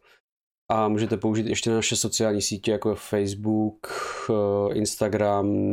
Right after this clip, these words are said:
Discord. Mů-, můžete i Spotify nás poslouchat. A já teda nebudu dále zdržovat a já jsem si tady pozval Nightmarea.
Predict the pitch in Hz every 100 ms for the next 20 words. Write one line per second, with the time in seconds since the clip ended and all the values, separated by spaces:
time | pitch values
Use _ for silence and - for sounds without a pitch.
0 | 101 101 101 98 98 - - 107 107 110
1 | - 107 - - 117 117 110 117 - -
2 | 98 127 - 143 143 151 143 143 143 -
3 | 160 - 156 156 - - _ _ - _
4 | _ _ _ 110 107 107 107 107 107 107
5 | 107 - _ _ _ _ _ - 107 104
6 | 131 123 120 120 120 127 127 117 110 101
7 | 87 90 - 107 101 101 101 101 101 104
8 | 104 113 101 110 117 113 104 113 120 120
9 | 123 107 104 107 101 87